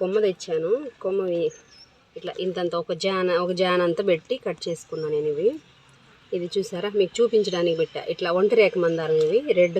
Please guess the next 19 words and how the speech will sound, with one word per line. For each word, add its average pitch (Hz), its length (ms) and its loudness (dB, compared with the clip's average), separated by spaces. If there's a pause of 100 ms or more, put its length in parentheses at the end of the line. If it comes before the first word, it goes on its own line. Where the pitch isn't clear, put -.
కలరు. 170 320 2 (1040)
ఇవి 202 160 4 (640)
మూడు 208 240 8
ముక్కలుగా 202 420 2
కట్ 185 200 -4
చేశాను 170 340 -6
నేను. 175 160 0 (1000)
ఈ 220 40 8 (200)
సైడ్ 226 280 12
బ్రాంచ్ 202 360 8
ఇవంతా 196 480 8
ఉన్నాయి, 196 220 8 (140)
సైడ్ 196 280 2
రెమ్మలు 190 280 8
ఉన్నాయి, 165 240 6
ఇవన్నీ 165 320 6
కట్ 170 180 0
చేసేసాను. 165 520 -4 (560)
దీనికి 214 260 10